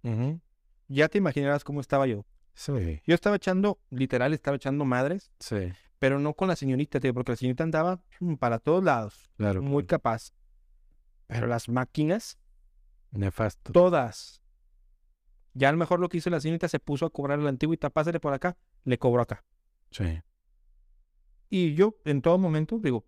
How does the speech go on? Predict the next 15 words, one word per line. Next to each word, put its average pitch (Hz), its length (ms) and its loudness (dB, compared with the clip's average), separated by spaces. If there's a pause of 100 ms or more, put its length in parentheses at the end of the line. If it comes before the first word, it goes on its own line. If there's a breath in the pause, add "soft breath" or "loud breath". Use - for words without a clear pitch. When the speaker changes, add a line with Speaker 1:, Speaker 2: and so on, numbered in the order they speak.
(500)
Speaker 2:
le 117 140 0
hablé 120 180 2
muy 131 120 0
bien 131 140 2
a 123 40 0
la 113 40 -2
señorita, 117 340 -2
digo, 139 140 4
me, 113 200 0
me 113 260 -4
considero 120 360 -2
también 127 180 0
una 139 120 0
persona 123 340 -2
educada. 131 400 0